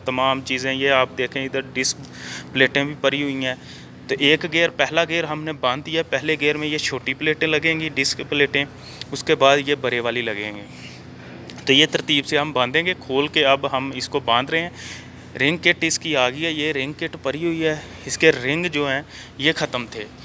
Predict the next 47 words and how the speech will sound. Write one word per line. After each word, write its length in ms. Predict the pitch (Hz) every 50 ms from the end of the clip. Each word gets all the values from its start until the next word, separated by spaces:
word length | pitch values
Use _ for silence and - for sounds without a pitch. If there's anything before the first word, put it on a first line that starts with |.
| - - - - - - - -
तो 60 | - 135
ये 240 | 135 143 - 135
रि-, 180 | 143 135 - - - - - - - - -
बाकी 420 | 143 156 156 156 - - 180 165 135 -
अल्हम्दुलिल्लाह 560 | 160 156 151 165 170 160 156 160 160 156 160 160 - -
किसी 200 | - 151 - - -
किस्म 260 | - 160 - 170 160
का 100 | 147 160
कोई 200 | 151 147 147 143 135
fault 320 | - 139 127 117 110 -
नहीं 140 | 113 117 113
था 140 | - 120 117
मेरे 160 | 117 113 107
भाई। 180 | 101 101 98 95 - - - - - - - - -
ये 80 | 123 127
आप 200 | 135 135 135 131 -
देखें, 260 | 131 127 - - 147
ये 220 | 143 139 143 143 131 - 117
अभी 200 | 117 131 139 147 135
इसका 240 | 139 131 - - 165
ही 60 | 160 147
सामान 320 | - 147 131 123 120 117
है, 60 | 117 113
सारा 380 | - 131 127 131 139 139 143 147
ये 180 | 139 139 143 139 -
gear 200 | - 123 135 147
का 100 | 151 180
ही 60 | 180 175
सामान 320 | - 175 165 160 156 156
है। 80 | 160 - - - - - - - - - - - -
Bulldozer 460 | 127 135 131 131 139 139 143 170 185
का 140 | 180 190 175 151
gear 280 | 120 117 117 147 165
है, 120 | 175 175 - - - - -
डी 180 | 139 143 147 147
एक 100 | 135 -
सौ 120 | - 147
पचपन 420 | - - 131 - - - 151 143 135
एक 200 | 135 131 - -
मरसों 300 | 123 120 117 - - 151
का 140 | 139 151 143
bulldozer 500 | 135 127 127 117 113 117 123 127 160 170
है। 60 | 185 190 - - - - - - - - - - - - - - - - -
तो 80 | 131 135 139 139 139 - -
उसके 300 | 170 - - - 208 196
सिर्फ 320 | 185 - - 196 208 - -
हमने 300 | 175 175 185 190 190 196